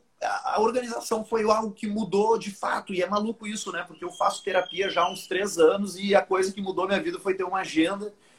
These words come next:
e escrever os horários ali, né,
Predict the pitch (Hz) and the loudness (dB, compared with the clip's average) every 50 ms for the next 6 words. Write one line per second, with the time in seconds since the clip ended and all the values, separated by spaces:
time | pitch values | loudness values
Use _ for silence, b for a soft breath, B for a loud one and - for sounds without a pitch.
0 | b b b _ 175 175 185 185 180 170 175 - - 180 175 147 135 139 151 156 | b b b _ -2 0 0 2 0 -2 -2 0 2 2 2 2 2 4 4 6
1 | 160 160 156 151 151 151 156 147 139 147 156 151 147 147 143 143 139 139 123 135 | 6 6 8 6 6 6 4 0 0 4 6 6 6 6 4 2 0 -4 -6 -8
2 | 135 127 127 127 127 127 127 123 123 117 117 117 120 117 117 117 | -8 -6 -6 -6 -6 -6 -6 -6 -8 -8 -8 -6 -6 -4 -4 -6